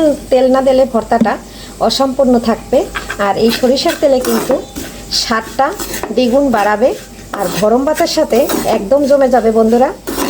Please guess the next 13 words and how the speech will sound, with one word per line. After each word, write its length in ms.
একবার 300
হলেও 260
রেসিপিটা 480
ফলো 240
করে 140
তৈরি 280
করে 140
দেখতে 280
পারেন, 220
আশা 200
করি 160
ভালো 240
লাগবে 180